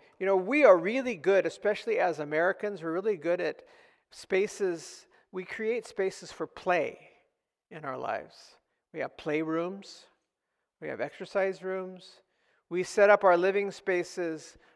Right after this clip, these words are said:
with fantastic entertainment op-, um, options, T Vs and stereos and whatever.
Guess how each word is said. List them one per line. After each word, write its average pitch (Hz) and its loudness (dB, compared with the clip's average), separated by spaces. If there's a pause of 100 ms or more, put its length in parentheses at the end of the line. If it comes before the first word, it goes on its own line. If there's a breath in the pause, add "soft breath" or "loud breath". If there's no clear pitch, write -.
(100)
with 160 0
fantastic 175 -2
entertainment 180 -6 (100)
op-, - -2
um, 143 -6
options, 175 -4
T 190 -10
Vs 175 -10
and 147 -16
stereos 151 -4
and 92 -16
whatever. 151 -8